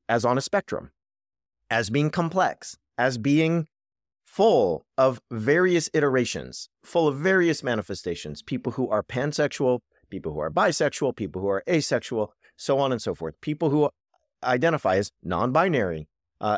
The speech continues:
and so on and so forth, people who use they, them pronouns. All of that binary is gone. So it's like, "Don't teach, uh, these kids about that stuff. They're not ready for that." What you're saying is, "I'm not ready for that. I'm not ready for a world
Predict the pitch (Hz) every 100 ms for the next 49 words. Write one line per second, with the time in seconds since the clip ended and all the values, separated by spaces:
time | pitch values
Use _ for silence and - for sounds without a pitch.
0 | - 123 - 127 110 107 - 78 57 -
1 | - - 104 120 123 110 110 127 120 113
2 | 135 - 160 156 90 65 64 - _ _
3 | _ _ _ _ _ - 113 147 156 147
4 | 135 123 120 113 110 98 156 160 67 64
5 | _ - 135 113 113 85 156 196 - 220
6 | 240 - - 139 - 135 160 - - 190
7 | 226 156 160 156 151 160 156 - 214 208
8 | 165 180 180 156 143 196 247 - 101 78
9 | 67 - 131 165 156 190 240 160 110 107
10 | - _ _ _ _ 143 147 131 104 101
11 | 95 - 64 57 - _ _ _ _ _
12 | 160 196 - 190 190 196 196 180 220 175
13 | 104